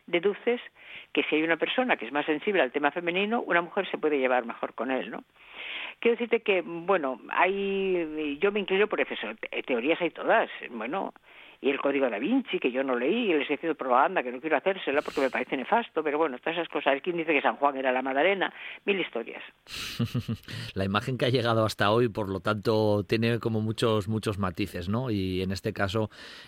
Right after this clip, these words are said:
Speaker 2: es, es sin duda así. Realmente,
Speaker 1: Mira, perdona,
Speaker 2: di-, dime,
Speaker 1: perdona,
Speaker 2: dime.
Speaker 1: Pablo, la imagen que tendría que llegarnos, independientemente de una cosa y de otra, de los sanbenitos que queramos colgarle,
Speaker 2: <laughs>
Speaker 1: es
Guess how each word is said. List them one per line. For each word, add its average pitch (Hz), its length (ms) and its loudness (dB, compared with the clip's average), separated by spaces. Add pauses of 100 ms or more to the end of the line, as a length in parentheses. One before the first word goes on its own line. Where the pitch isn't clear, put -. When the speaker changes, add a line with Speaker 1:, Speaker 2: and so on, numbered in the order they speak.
Speaker 2:
es, 104 420 2
es 104 140 0
sin 104 160 0
duda 98 180 2
así. 92 240 0 (300)
Realmente, 156 440 4
Speaker 1:
Mira, - 160 2
perdona, 196 360 4
Speaker 2:
di-, 160 80 4
dime, 143 100 4
Speaker 1:
perdona, 202 220 4
Speaker 2:
dime. 175 80 4
Speaker 1:
Pablo, 151 340 2
la 214 100 6
imagen 285 460 0
que 208 100 4
tendría 180 300 2
que 170 100 0
llegarnos, 147 480 2
independientemente 180 1120 2
de 147 140 2
una 165 220 2
cosa 180 260 2
y 135 60 0
de 131 100 0
otra, 139 300 2
de 139 40 0
los 131 120 -2
sanbenitos 139 600 0
que 143 80 -2
queramos 139 360 0
colgarle, 143 480 0
Speaker 2:
<laughs> - 440 -6
Speaker 1:
es 294 200 2